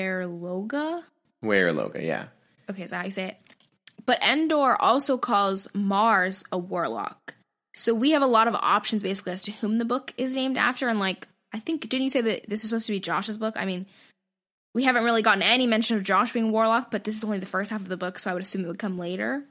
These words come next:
Speaker 2: Yeah. Again, we're, like, sort of unclear, because if we go off of Nicholas, Nicholas, Michael Scott's tweets at us that the color of the frame of the book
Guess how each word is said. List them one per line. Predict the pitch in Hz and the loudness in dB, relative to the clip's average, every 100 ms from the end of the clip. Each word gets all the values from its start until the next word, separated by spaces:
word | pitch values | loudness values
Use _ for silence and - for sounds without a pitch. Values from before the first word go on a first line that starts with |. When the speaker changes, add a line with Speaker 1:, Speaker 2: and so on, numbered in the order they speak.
| _ _ _ _ _ _ _ _ _ _ - | _ _ _ _ _ _ _ _ _ _ -4
Speaker 2:
Yeah. | 107 95 85 92 | 2 2 2 0
Again, | 120 120 123 120 | 0 4 4 4
we're, | 131 | 4
like, | 135 131 | 2 2
sort | 143 120 | 0 2
of | |
unclear, | 107 95 - 95 92 95 | 2 0 0 2 4 2
because | 92 - 95 82 | -2 -2 -4 -2
if | 92 - | -4 -2
we | 82 | 2
go | 87 92 | 4 4
off | 80 73 95 | 4 2 0
of | 85 - - _ _ - | -2 -6 -20 _ _ -6
Nicholas, | 82 80 80 - - _ _ - | -4 -2 -4 -4 -14 _ _ -12
Nicholas, | 80 - 71 78 - _ _ _ _ _ - - _ | -10 -6 -6 -8 -12 _ _ _ _ _ -20 -20 _
Michael | 123 127 135 | 0 2 0
Scott's | - 101 - - | 2 2 2 -6
tweets | - 127 113 - - | 0 0 0 -4 0
at | 87 80 | 2 4
us | 73 104 - - | 2 0 -2 0
that | 90 80 - - _ _ _ _ _ 87 - - | 2 2 0 -10 _ _ _ _ _ -16 -16 -2
the | 85 78 76 - - | 2 2 0 -4 -8
color | - 107 98 85 | 0 2 4 2
of | 80 | 2
the | 87 85 - - | 0 -4 -4 2
frame | 127 101 | 4 4
of | 92 | 2
the | 87 | 4
book | 127 110 - | 4 4 2